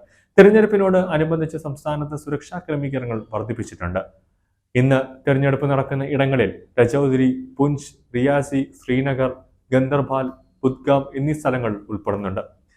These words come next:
രജൗരിയിലും റിയാസിലും അതീവ സുരക്ഷാ ക്രമീകരണങ്ങളാണ് ഏർപ്പെടുത്തിയിരിക്കുന്നത്. ഭീകരാക്രമണ സാധ്യത ഉള്ളതിനാൽ നിയന്ത്രണ രേഖയോട് ചേർന്നുള്ള ഇടങ്ങളിലും പരിശോധന കർശനമാക്കിയിട്ടുണ്ട്. ഈ സമയം പതിനെട്ടിനാണ് ജമ്മു കാശ്മീരിൽ ആദ്യഘട്ട തെരഞ്ഞെടുപ്പ് നടന്നത്.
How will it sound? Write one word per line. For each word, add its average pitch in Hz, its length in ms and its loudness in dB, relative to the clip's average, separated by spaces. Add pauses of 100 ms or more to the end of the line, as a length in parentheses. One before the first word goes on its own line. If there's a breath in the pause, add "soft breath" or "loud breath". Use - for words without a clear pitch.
(260)
രജൗരിയിലും 196 720 6
റിയാസിലും 151 680 0
അതീവ 147 400 -2
സുരക്ഷാ 143 440 -8
ക്രമീകരണങ്ങളാണ് 135 760 -6
ഏർപ്പെടുത്തിയിരിക്കുന്നത്. 101 800 -6 (340)
ഭീകരാക്രമണ 127 600 0
സാധ്യത 127 420 -6
ഉള്ളതിനാൽ 127 440 -2 (160)
നിയന്ത്രണ 120 400 -6
രേഖയോട് 117 520 -6
ചേർന്നുള്ള 123 540 -4
ഇടങ്ങളിലും 117 640 -6
പരിശോധന 110 360 -12 (160)
കർശനമാക്കിയിട്ടുണ്ട്. 95 800 -10 (520)
ഈ 220 80 6
സമയം 196 460 2
പതിനെട്ടിനാണ് 160 680 0 (100)
ജമ്മു 127 320 -4
കാശ്മീരിൽ 135 420 -4
ആദ്യഘട്ട 131 540 -4
തെരഞ്ഞെടുപ്പ് 107 560 -6
നടന്നത്. 95 340 -4